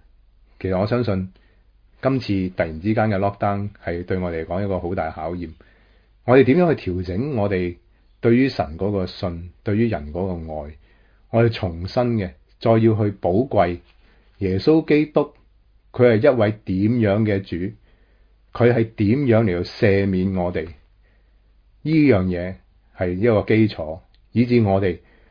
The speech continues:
去靠住我哋耶穌嚟到將耶穌嗰個榮耀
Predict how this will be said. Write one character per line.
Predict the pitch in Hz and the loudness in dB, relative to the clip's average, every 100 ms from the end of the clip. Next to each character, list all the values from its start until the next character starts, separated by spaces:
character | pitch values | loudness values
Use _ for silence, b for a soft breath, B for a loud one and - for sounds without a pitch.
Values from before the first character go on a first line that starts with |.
| b | b
去 | - 107 98 | -2 -2 -2
靠 | - 107 107 107 | -4 2 4 2
住 | 95 | 0
我 | 92 92 | 0 -2
哋 | 87 | -4
耶 | 78 76 | -6 -10
穌 | - 98 101 - - - _ - | -8 -10 -10 -20 -20 -20 _ -12
嚟 | 85 | -8
到 | 87 | -4
將 | 95 107 98 | -2 0 -2
耶 | 76 | -6
穌 | - 98 95 95 | -6 -4 -4 -6
嗰 | 95 | -6
個 | 90 85 | -6 -6
榮 | 85 87 82 85 90 | -4 -4 -6 -6 -2
耀 | 98 95 92 | 0 0 -2